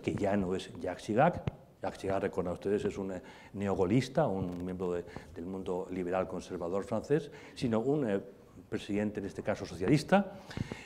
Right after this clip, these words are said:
el señor, eh, François Hollande, ha declarado en distintas ocasiones, a propósito de los dos atentados terroristas,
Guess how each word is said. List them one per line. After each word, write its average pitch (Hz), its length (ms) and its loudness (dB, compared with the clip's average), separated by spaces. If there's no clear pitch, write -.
el 101 100 -4
señor, 101 480 0
eh, 92 180 2
François 92 460 -2
Hollande, 131 520 6
ha 110 60 4
declarado 107 580 2
en 90 200 -4
distintas 113 360 0
ocasiones, 107 640 0
a - 80 -6
propósito 87 460 -2
de 90 60 0
los 82 180 -4
dos 143 240 8
atentados 90 560 -2
terroristas, 135 600 -2